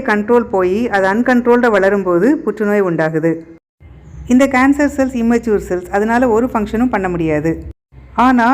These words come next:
நார்மல் செல்ஸோடைய சத்துக்கள் எல்லாத்தையும் இந்த கேன்சர் செல்ஸ் எடுத்துக்கிடும். அதனால மற்ற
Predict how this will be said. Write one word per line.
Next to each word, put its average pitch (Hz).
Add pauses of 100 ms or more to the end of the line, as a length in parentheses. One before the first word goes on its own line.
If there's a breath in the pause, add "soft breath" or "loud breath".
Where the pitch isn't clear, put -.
(220)
நார்மல் 285
செல்ஸோடைய 233 (400)
சத்துக்கள் 233
எல்லாத்தையும் 214
இந்த 214
கேன்சர் 208
செல்ஸ் 226
எடுத்துக்கிடும். 165 (640)
அதனால 233 (200)
மற்ற 269